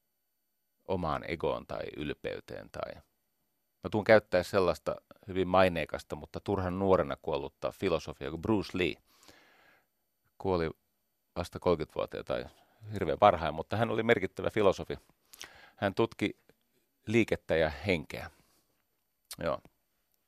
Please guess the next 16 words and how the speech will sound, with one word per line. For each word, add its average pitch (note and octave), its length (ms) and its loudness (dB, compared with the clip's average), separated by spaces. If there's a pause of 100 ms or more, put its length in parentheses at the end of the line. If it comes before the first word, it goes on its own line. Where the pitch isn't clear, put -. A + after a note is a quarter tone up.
(380)
Hänellä C#2 280 -8
oli A#1+ 80 -8
tämmönen C#2+ 360 -10
idän E2 220 0
traditioihin D#2 640 -8
perustuva, - 440 -10 (2750)
no, - 240 2 (300)
kyvykäs, - 600 -10 (100)
kyvykäs - 300 -12
malli. F2 260 0 (540)
Mut A#2 140 -4
aloitetaan C#3+ 460 10
tästä A2 220 2
suhteesta G#2 500 0
stressiin. - 540 2 (1700)
Ö, - 220 -16